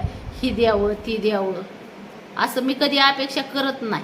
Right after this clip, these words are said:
तर जाऊ द्या, मला थोडी भावनिक झाली भाऊ बहिणींनो, कारण की ज्या वेळेस आपण काय गोष्टी असं बोलत असतो ना, त्यावेळेस कसं काही दिवस आपलं आठवतात आपल्या जीवनातलं.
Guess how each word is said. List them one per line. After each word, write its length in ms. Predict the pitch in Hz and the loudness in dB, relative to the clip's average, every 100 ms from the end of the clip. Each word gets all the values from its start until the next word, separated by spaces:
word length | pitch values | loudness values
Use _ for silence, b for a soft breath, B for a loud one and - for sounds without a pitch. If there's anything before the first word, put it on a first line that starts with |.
| - - - - - - - - - - - - - - - - - - - - - - - - - - - - - - - - - | -8 -16 -16 -16 -18 -18 -18 -18 -16 -16 -16 -16 -16 -16 -16 -16 -16 -16 -16 -16 -16 -16 -16 -16 -16 -16 -16 -16 -16 -16 -16 -16 -8
तर 140 | 208 214 | -4 2
जाऊ 280 | 247 262 285 | 6 8 8
द्या, 260 | 254 294 - - - | 4 2 -2 -12 -12
मला 260 | - 226 226 | 0 2 2
थोडी 380 | 233 254 240 233 | 2 2 2 4
भावनिक 440 | 247 226 233 233 | 4 4 2 -4
झाली 320 | 220 262 214 | -2 0 0
भाऊ 220 | 202 214 | 2 2
बहिणींनो, 360 | 196 220 208 202 | 2 0 0 0
कारण 320 | 269 269 269 | 4 4 4
की 260 | 269 285 226 | 0 -2 2
ज्या 200 | 294 285 | 4 4
वेळेस 240 | 285 302 | 4 2
आपण 300 | 302 294 269 | 2 0 -2
काय 220 | 269 262 | 2 2
गोष्टी 300 | 254 294 - | 2 -4 2
असं 280 | 254 262 226 | 2 4 0
बोलत 320 | 254 254 247 | 0 0 2
असतो 240 | 247 262 208 | 0 0 -4
ना, 120 | 196 | -2
त्यावेळेस 560 | 202 220 220 220 - - | 0 0 0 -2 -8 -6
कसं 280 | 254 - 226 - B B B - - | -6 -4 -6 -6 B B B -2 4
काही 200 | 302 294 | 6 6
दिवस 320 | 349 339 349 | 6 6 8
आपलं 280 | 320 330 302 | 6 8 8
आठवतात 480 | 320 320 302 285 | 8 6 2 4
आपल्या 300 | 277 269 254 | 2 2 0
जीवनातलं. 560 | 233 269 220 190 170 | 0 -2 -2 -4 -6